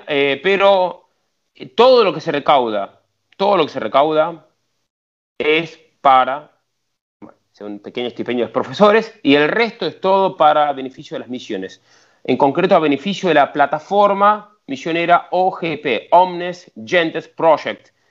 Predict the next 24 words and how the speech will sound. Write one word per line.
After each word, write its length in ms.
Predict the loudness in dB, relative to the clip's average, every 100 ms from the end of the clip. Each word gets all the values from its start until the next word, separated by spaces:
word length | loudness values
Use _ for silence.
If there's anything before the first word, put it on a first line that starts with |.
| _ _
que 140 | -4
es 140 | -4 -2
una 580 | 2 4 6 4 2 -2
N 160 | -10 -8
G 160 | -4 0
O, 160 | 0
una 680 | 0 -4 -6 -4 -4 -6 -10 _
fundación, 920 | -12 -10 -6 -6 0 4 4 2 -10 _ _ _ _ _ -20
no 60 |
sé 100 | -10
exactamente 580 | -4 -2 -2 -2 -2 -4
cómo 160 | -4 -6
se 100 | -4
clasifica, 520 | -6 -6 -4 0 0
una 180 | -2 -12
fundación, 500 | -12 -8 -4 -2 -2 -6 -20 -20 -12 0
eh, 920 | 2 2 2 0 2 2 0 -2 _ _ -12
registrada 580 | -10 -8 -2 2 4 2
en 120 | -2
Atlanta, 420 | -2 -2 -2 -4
en 80 | -12
Estados 340 | -6 -6 -6
Unidos, 520 | -10 -8 -6 -8 -12 _
llamada 420 | -2 0 0